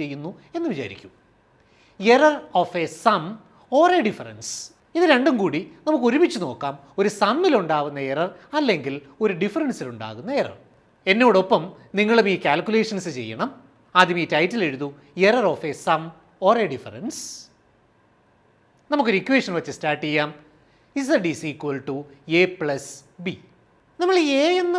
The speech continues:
ക്വാണ്ടിറ്റി മെഷർ ചെയ്തപ്പോൾ നമുക്കറിയാം എയിൽ എറേഴ്സ് ഉണ്ടാവും. അതുകൊണ്ട് തന്നെ we can represent A as A plus or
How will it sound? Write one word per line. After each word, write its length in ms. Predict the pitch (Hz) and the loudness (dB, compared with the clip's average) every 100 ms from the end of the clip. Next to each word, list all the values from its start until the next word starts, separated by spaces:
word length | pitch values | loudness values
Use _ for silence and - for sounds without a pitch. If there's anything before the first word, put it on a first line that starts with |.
| 359 | -2
ക്വാണ്ടിറ്റി 440 | 262 254 247 247 269 233 | 0 0 0 -4 -4 -2
മെഷർ 240 | 220 254 208 | 0 -2 0
ചെയ്തപ്പോൾ 380 | 202 180 180 107 - - _ _ 240 | 2 2 0 -4 -6 -20 _ _ 0
നമുക്കറിയാം 460 | 240 196 190 147 - 175 170 | 4 6 6 2 -4 0 4
എയിൽ 200 | 208 190 | 6 4
എറേഴ്സ് 320 | 147 196 220 196 | 4 4 4 0
ഉണ്ടാവും. 360 | 131 107 143 233 - _ _ _ _ _ _ - 294 | -2 -8 -8 -10 -16 _ _ _ _ _ _ 0 2
അതുകൊണ്ട് 340 | 370 392 269 190 | 4 4 2 0
തന്നെ 260 | 156 156 151 - - | -2 -4 -4 -8 -2
we 80 | 240 240 | -2 0
can 120 | 226 196 233 | -2 2 2
represent 560 | 247 370 - 277 240 202 - 175 214 | 4 2 2 0 -2 -6 -6 2 4
A 40 | 226 - 160 160 | 4 0 0 2
as 160 | 160 160 - _ 151 170 202 | 0 -4 -20 _ -6 2 2
A 40 | 208 208 - - _ | 2 -2 -14 -20 _
plus 220 | 220 240 240 | 2 2 4
or 100 | 349 | 2